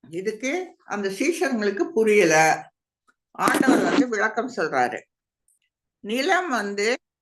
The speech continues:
உலகம், நல்ல விதை வந்து தேவனுடைய சுவிசேஷம். விதைத்தவர் யாரு? இயேசு கிறிஸ்து.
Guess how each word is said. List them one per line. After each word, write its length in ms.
உலகம், 760
நல்ல 540
விதை 460
வந்து 600
தேவனுடைய 720
சுவிசேஷம். 840
விதைத்தவர் 580
யாரு? 420
இயேசு 360
கிறிஸ்து. 560